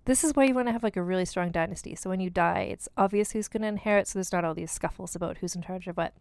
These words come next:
At one point during this whole thing, Heinrich ran off to do a campaign, and he left his wife Matilda,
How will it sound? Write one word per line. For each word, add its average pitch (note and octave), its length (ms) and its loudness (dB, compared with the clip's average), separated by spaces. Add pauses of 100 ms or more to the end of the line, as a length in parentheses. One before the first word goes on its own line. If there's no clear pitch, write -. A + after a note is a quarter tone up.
(340)
At G#3+ 100 6
one B3 160 8
point C#4 220 4
during G#3+ 160 4
this G3+ 120 -2
whole E3+ 180 2
thing, F3+ 280 0
Heinrich G#3 460 2
ran F#3 180 4
off E3+ 220 0
to - 100 -6
do E3+ 160 -2
a D#3 80 -2
campaign, A#3+ 600 0
and F#3+ 160 0
he F#3+ 80 2
left A3 220 0
his A#3 120 0
wife G3+ 240 2
Matilda, G3+ 580 0